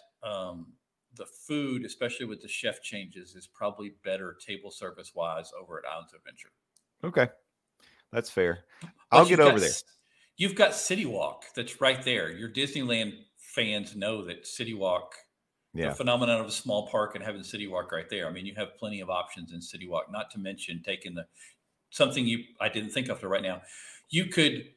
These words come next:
Speaker 1: have a, a brief pop into the theme parks on your romantic day and then take the water taxis to Sapphire Falls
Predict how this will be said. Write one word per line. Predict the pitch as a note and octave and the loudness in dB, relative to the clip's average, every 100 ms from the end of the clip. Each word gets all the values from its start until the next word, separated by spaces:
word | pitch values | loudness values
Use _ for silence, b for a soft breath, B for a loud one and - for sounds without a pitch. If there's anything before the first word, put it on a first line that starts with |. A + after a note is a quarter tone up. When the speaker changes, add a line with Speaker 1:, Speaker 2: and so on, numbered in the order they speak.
| _ _ _ _ _ _ _ _ _ _ - | _ _ _ _ _ _ _ _ _ _ 4
Speaker 1:
have | D3+ D3+ | 8 8
a, | A#2+ - - _ - | 8 0 -12 _ 0
a | C3 | 0
brief | B2+ D3 D3 | 4 2 2
pop | - D#3 C#3+ | 8 10 10
into | C#3 C3 | 4 0
the | A#2+ | -2
theme | - C3+ C3 | 0 -2 2
parks | C3 A#2+ | 2 2
on | A#2 | -2
your | G#2+ | -2
romantic | G#2+ A2+ G2+ | -2 -2 -2
day | G#2 G#2 | 0 0
and | A2 B2+ | 0 0
then | B2+ | 0
take | D#3+ D#3+ | 0 -2
the | D3+ | -4
water | B2+ A#2+ C#3+ F#3+ | 0 6 6 6
taxis | E3 C3+ G2 - - E2+ E2+ - - - _ _ | 2 2 2 0 -6 -6 -6 -8 -14 -18 _ _
to | B2 | -8
Sapphire | - - B2+ C3 B2 A#2 | 0 4 4 6 4 4
Falls | - B2+ B2 A2+ G#2+ - | 6 8 8 6 4 -4